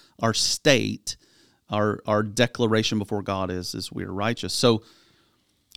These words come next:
the tax collector, the one who had lived a, a lying, dishonest, unjust life through his vocation,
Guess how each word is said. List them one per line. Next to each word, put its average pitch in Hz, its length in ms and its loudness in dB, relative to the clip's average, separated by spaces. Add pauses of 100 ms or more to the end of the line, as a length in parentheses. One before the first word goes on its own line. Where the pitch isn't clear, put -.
(180)
the 127 80 2
tax - 580 0
collector, - 600 -8 (880)
the 123 120 2
one 120 320 4
who 120 160 0
had 107 400 0
lived 117 760 2 (800)
a, 107 160 -2 (140)
a 110 80 -4
lying, 127 760 4
dishonest, 120 1080 0 (180)
unjust 120 720 2 (380)
life 104 720 0
through 120 160 2
his 104 160 0
vocation, 101 880 -4